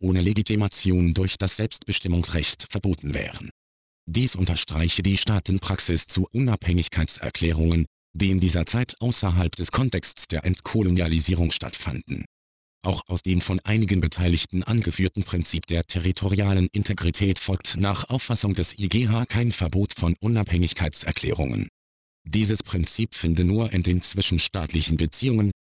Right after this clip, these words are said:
nicht aber im innerstaatlichen Bereich Anwendung. Weiterhin erörtert der I G H, ob sich aus den Resolutionen des Sicherheitsrates der Vereinten Nationen, die sich mit verschiedenen Unabhängigkeitserklärungen befasst haben,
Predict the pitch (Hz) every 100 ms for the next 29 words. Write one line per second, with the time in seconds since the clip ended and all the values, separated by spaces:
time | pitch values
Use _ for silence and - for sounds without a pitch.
0 | - 101 95 - - 80 82 80 85 82
1 | 107 104 - 101 104 90 85 78 76 82
2 | 78 - - 95 71 65 - 58 50 -
3 | _ _ _ _ _ 82 101 110 92 92
4 | 87 117 120 87 - 82 - 120 127 104
5 | 87 87 87 92 - _ - 85 92 90
6 | - - 85 78 78 95 85 78 - 90
7 | 90 85 80 - 90 - 82 - 82 78
8 | 80 - 85 78 80 90 110 - 101 92
9 | 95 87 82 - _ _ - 120 107 95
10 | 92 82 - 76 - 113 101 95 107 110
11 | - 87 82 - 76 - - - 85 85
12 | 101 110 92 - 110 - 90 80 78 78